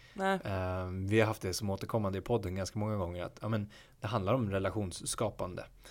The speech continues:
Speaker 2: eh, och inte bara ett nätverk som man utnyttjar.
Speaker 1: Mm.
Speaker 2: Men skulle du säga, du var, sa att du var ganska, liksom, rak och direkt. Är du det i mailkonversationer också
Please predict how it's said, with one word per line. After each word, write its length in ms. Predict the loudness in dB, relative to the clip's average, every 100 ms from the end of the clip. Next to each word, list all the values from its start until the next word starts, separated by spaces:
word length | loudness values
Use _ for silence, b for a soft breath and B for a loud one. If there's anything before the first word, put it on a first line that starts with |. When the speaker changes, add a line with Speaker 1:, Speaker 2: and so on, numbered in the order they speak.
| B B B
Speaker 2:
eh, 480 | -6 -2 -2 -4 -4
och 200 | -4 -6
inte 160 | -6 -4
bara 220 | 0 0
ett 200 | -2 -8
nätverk 480 | -6 -4 -4 -8 -8
som 120 | -6
man 260 | -6 -6 -8
utnyttjar. 640 | -8 -6 -8 -8 -8 -10 -12 -20 -20 -10 -4
Speaker 1:
Mm. 220 | -4 -4 -10 -20 -20 -20 -20 B B B
Speaker 2:
Men 100 | 2
skulle 220 | 6 8
du 40 | 10
säga, 180 | 10 8
du 100 | 10
var, 220 | 8 8
sa 160 | 8 4
att 100 | 6
du 80 |
var 340 | 4 8 8 8
ganska, 340 | 4 2 2
liksom, 880 | 2 2 2 2 2 2 0 -2 4
rak 380 | 8 8 6 0
och 140 | 2
direkt. 460 | 4 4 2 -6 0
Är 120 | 4
du 80 | 6
det 240 | 6 6 6 4
i 60 |
mailkonversationer 1000 | 2 4 6 4 2 0 0 0 0 0 -2
också 360 | -4 -4 -4